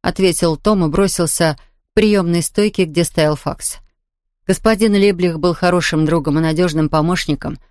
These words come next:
Кюмельзавт и Ко, с тех пор, как охотники за привидениями избавили его от ужасного П К П, привидения крайне противного. Том быстро написал сообщение.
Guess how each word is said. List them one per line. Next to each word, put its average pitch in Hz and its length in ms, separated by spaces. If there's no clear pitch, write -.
Кюмельзавт 156 680
и 160 80
Ко, 147 320
с - 60
тех - 200
пор, 185 140
как - 200
охотники 175 460
за 151 120
привидениями 160 640
избавили 156 440
его 151 200
от - 140
ужасного 160 440
П 160 120
К 180 140
П, 131 200
привидения 147 460
крайне 139 300
противного. 147 540
Том 233 280
быстро 208 340
написал 180 460
сообщение. 156 760